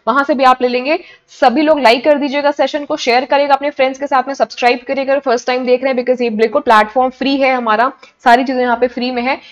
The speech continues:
Unit number ten यानी कि उच्च शिक्षा की कुछ ये यूनिट्स हैं। हम लोग point number one पढ़ रहे हैं, Institution of Higher Learning and Education in Ancient India।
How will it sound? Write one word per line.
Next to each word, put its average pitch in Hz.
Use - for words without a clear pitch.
Unit 311
number 330
ten 302
यानी 285
कि 285
उच्च 269
शिक्षा 277
की -
कुछ 285
ये 285
यूनिट्स 269
हैं। 262
हम 302
लोग 339
point 294
number 320
one 262
पढ़ 277
रहे 254
हैं, 277
Institution 294
of 311
Higher 247
Learning 269
and 285
Education 294
in 311
Ancient 269
India। 233